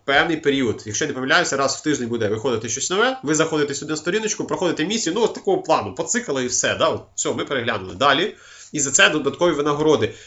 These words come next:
В третьому кварталі двадцять третього року вже буде якась певна продуктивна, прибуткова двіжуха по цих монетках. Тому ще є час. Я би рекомендував заходити і збирати якомога більше цих монеток Супра, щоб потім не шкодувати. Розумієте, так? Потім буде дуже шкода, якщо,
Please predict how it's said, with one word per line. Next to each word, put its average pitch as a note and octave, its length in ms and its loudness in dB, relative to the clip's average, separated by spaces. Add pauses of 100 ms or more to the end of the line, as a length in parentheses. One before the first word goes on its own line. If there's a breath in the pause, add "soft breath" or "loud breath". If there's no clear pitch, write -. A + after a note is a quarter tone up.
В - 100 -12
третьому F#3 420 6
кварталі D3 440 4
двадцять C#3 220 2
третього D3 260 2
року A#3+ 460 4 (140)
вже C3+ 220 4
буде E3+ 220 6
якась D3+ 320 2
певна D3+ 580 4 (200)
продуктивна, C#3+ 680 2
прибуткова C#3 540 2
двіжуха A#2 400 0
по B2+ 80 -8
цих A#2+ 160 -6
монетках. B2 360 0
Тому D3+ 200 0
ще E3 220 0
є D3+ 120 4
час. - 640 0 (140)
Я C3+ 120 0
би D#3+ 80 2
рекомендував C3+ 420 2
заходити F#3 500 0
і C#3+ 320 -4
збирати C#3 340 2
якомога C#3 320 2
більше C#3 280 -2
цих - 200 -4
монеток B2+ 340 -2
Супра, A3 360 -2 (160 loud breath)
щоб - 280 -4
потім G#3 480 2
не F3+ 200 4
шкодувати. D3 800 2 (120)
Розумієте, B2 540 -2
так? F#3 260 -4
Потім E3+ 200 -6
буде D#3 160 -4
дуже C#3+ 220 -4
шкода, F3 320 -2
якщо, - 340 -2